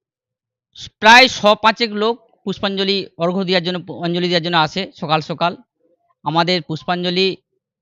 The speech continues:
যথাসময়ে সম্পন্ন হয়েছে এবং এখানে সন্ধিক্ষণে যে পুজোটা, মা বোনেদের যে ভিড়,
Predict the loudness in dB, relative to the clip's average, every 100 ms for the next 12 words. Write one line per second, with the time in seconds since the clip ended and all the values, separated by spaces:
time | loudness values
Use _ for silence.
0 | -12 -6 -4 -4 -4 -4 -6 -6 -6 -4
1 | -4 -4 -6 -10 -12 _ _ _ _ -6
2 | 2 2 2 -6 -4 -2 -2 -2 -2 -2
3 | -2 -2 -2 -2 -2 2 2 0 -10 _
4 | _ _ _ -8 -2 4 6 6 4 2
5 | 4 4 4 6 8 8 4